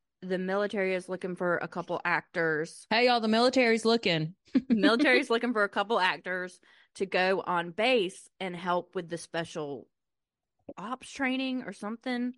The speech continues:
Speaker 2: Cool.
Speaker 1: Where they were doing training, they were training these new, um, Marines to go into, like, towns. And at this point, it was, like, n-, the Middle East and stuff. So my
Speaker 2: Okay, right.
Speaker 1: name,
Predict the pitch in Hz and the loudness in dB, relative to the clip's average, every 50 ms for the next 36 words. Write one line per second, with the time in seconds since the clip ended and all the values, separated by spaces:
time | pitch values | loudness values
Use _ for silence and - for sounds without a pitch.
0 | _ - 208 185 180 170 165 156 226 202 - 208 214 220 214 214 220 220 220 240 | _ -4 -2 -2 -2 -2 0 0 0 0 0 0 0 0 2 2 2 2 0 -2
1 | 233 220 208 196 - - 220 202 226 247 247 247 240 226 - - 202 202 185 185 | -2 -4 -6 -8 -10 -10 -8 -6 -6 -4 -4 -4 -4 -6 -8 -8 -6 -6 -6 -8
2 | - - - 226 240 247 262 247 247 226 208 196 185 180 - - - _ _ _ | -8 -6 -4 -2 -2 -2 -2 -4 -4 -4 -4 -6 -6 -8 -10 -16 -20 _ _ _
3 | _ _ _ _ _ _ _ _ - 190 190 185 196 208 214 214 214 214 214 202 | _ _ _ _ _ _ _ _ -6 -4 -2 0 0 2 2 2 2 2 2 0
4 | 180 - - - 180 170 165 170 165 156 156 156 143 147 160 180 - _ _ _ | -2 -4 -2 -2 0 0 0 0 0 -2 -2 -4 -6 -8 -10 -14 -18 _ _ _
5 | _ _ _ _ _ _ _ _ - 196 196 190 180 190 196 202 185 185 180 - | _ _ _ _ _ _ _ _ -10 -6 -4 -2 0 2 2 2 0 -2 -4 -8
6 | - - 185 185 - 170 175 175 180 - - 185 180 - - 190 180 180 170 170 | -8 -10 -6 0 2 2 2 2 2 0 -4 -6 -8 -6 -4 -2 0 0 0 0
7 | 165 156 190 - _ _ _ _ _ _ _ _ _ _ _ _ _ _ _ _ | -2 -4 -8 -12 _ _ _ _ _ _ _ _ _ _ _ _ _ _ _ _
8 | _ _ _ _ _ _ _ _ _ _ _ _ _ _ _ _ - 190 156 147 | _ _ _ _ _ _ _ _ _ _ _ _ _ _ _ _ 0 0 0 0
9 | 113 - - - _ _ _ _ - - 165 185 190 190 214 233 233 240 208 190 | -2 -6 -12 -20 _ _ _ _ -6 -2 -2 0 0 0 -2 -2 -2 -2 -2 -2
10 | - 190 175 214 240 247 - - - 214 202 185 165 - - 170 151 175 175 170 | -2 -2 -2 -2 -2 -2 -4 -10 -8 -6 -4 -4 -4 -4 -4 -2 -2 -2 -4 -4
11 | - 170 165 151 127 - - _ _ _ _ _ _ _ _ - 190 190 - - | -4 -4 -2 -4 -4 -8 -16 _ _ _ _ _ _ _ _ -12 -12 -12 -10 -6
12 | 190 185 185 196 180 180 175 147 - - 180 190 - - - - - - _ _ | -4 -2 0 2 2 2 2 2 0 0 -2 -4 -4 -6 -12 -20 -20 -20 _ _
13 | - 175 170 - - - 156 139 - - - - 175 185 185 175 175 202 254 294 | -10 -10 -10 -8 -6 -6 -6 -6 -6 -8 -6 -2 -2 -2 0 2 2 2 2 2
14 | 277 269 262 240 226 160 151 147 139 180 185 | 0 0 2 2 2 4 2 2 0 -4 -8